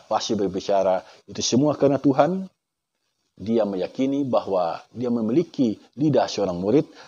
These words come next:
harus menyampaikan semangat kepada orang yang letih lesu. Dia memiliki telinga seorang murid yang mau mendengar, tidak hanya mau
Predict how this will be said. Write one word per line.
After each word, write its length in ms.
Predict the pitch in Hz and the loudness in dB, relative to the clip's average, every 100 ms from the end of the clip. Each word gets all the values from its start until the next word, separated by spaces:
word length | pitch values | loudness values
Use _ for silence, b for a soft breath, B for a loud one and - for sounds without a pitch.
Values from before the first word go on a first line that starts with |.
| B | B
harus 240 | 120 113 | -2 0
menyampaikan 960 | 120 117 107 120 127 135 135 131 135 139 _ _ - | 0 0 0 0 0 2 2 2 -2 -8 _ _ -10
semangat 560 | - 160 160 165 110 - | -4 0 0 0 -2 -6
kepada 240 | 95 104 | -6 -4
orang 320 | 104 110 104 | -2 -4 -4
yang 60 | 98 | -6
letih 240 | 95 92 | -4 -4
lesu. 320 | 87 - 147 196 _ _ _ _ _ _ _ _ _ - | -4 2 2 0 _ _ _ _ _ _ _ _ _ -8
Dia 640 | 98 127 123 117 107 95 90 _ _ _ _ _ _ | 2 4 6 4 2 0 -8 _ _ _ _ _ _
memiliki 540 | 123 127 131 127 - | 0 4 4 2 0
telinga 480 | 127 139 165 180 123 | 0 4 4 4 2
seorang 240 | - 104 101 | 0 0 2
murid 320 | 117 147 147 - | 2 2 2 -12
yang 320 | - 117 107 107 | -6 -4 -2 -2
mau 100 | 104 | -2
mendengar, 720 | 107 98 98 98 107 123 - _ _ _ _ | -2 -2 -2 0 0 -2 -10 _ _ _ _
tidak 240 | - 110 - 107 | -6 -4 0 -2
hanya 220 | 110 101 | -2 -2
mau 180 | 98 | 0